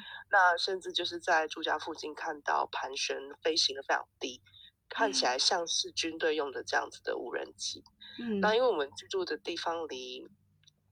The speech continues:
Speaker 1: 呃，附近有好几个北大西洋公约组织成员国的军事基地，所以看到跟听到这些东西是让我们感到非常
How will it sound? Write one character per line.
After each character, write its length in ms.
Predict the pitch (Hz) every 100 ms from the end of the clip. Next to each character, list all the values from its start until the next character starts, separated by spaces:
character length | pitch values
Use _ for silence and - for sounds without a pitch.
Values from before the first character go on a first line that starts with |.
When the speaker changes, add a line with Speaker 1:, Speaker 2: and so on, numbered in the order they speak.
| _ -
Speaker 1:
呃， 240 | 175 156
附 180 | 156 220
近 160 | 214 208
有 140 | 147
好 200 | - 147
几 200 | 180 156
个 220 | - - -
北 120 | 139
大 160 | - -
西 160 | -
洋 120 | - -
公 180 | - 151
约 100 | 147
组 200 | - -
织 180 | - -
成 220 | - -
员 160 | 69 -
国 220 | - -
的 320 | - - - -
军 160 | 330 311
事 160 | 349
基 240 | - - -
地， 120 | -
所 200 | - -
以 200 | 160 151 - - 226 196
看 240 | 220 190
到 220 | 170 151
跟 120 | - 147 -
听 200 | 170 156
到 180 | 147 147
这 120 | -
些 300 | - 143 - -
东 180 | 135 143
西 120 | -
是 180 | 151 135
让 140 | -
我 60 | -
们 120 | -
感 200 | - -
到 180 | - -
非 100 | -
常 140 | -